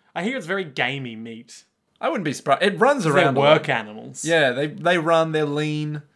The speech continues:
Speaker 2: They've got, um,
Speaker 1: Mm.
Speaker 2: you know, that
Speaker 1: They're beautiful, they're majestic,
Speaker 2: Yeah, that,
Speaker 1: they're
Speaker 2: that sort of,
Speaker 1: statuesque.
Speaker 2: that sort of Pegasus
Speaker 1: The
Speaker 2: quality.
Speaker 1: wind blows the wrong way and they die of fright. <laughs>
Speaker 2: Yeah, it's like kinda eating a unicorn, you know?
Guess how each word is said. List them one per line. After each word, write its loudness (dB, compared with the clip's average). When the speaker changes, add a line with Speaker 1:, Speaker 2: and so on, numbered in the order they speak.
Speaker 2:
They've -2
got, 0
um, 0
Speaker 1:
Mm. -12
Speaker 2:
you -4
know, -2
that -2
Speaker 1:
They're 0
beautiful, 0
they're -2
majestic, -4
Speaker 2:
Yeah, 0
that, -2
Speaker 1:
they're -2
Speaker 2:
that 0
sort -2
of, 2
Speaker 1:
statuesque. -4
Speaker 2:
that -6
sort 4
of -4
Pegasus -2
Speaker 1:
The -10
Speaker 2:
quality. 4
Speaker 1:
wind 0
blows 2
the -2
wrong 2
way 4
and -4
they 0
die 4
of 0
fright. -6
<laughs> -
Speaker 2:
Yeah, 2
it's 0
like 0
kinda -2
eating -2
a -4
unicorn, -6
you -12
know? -10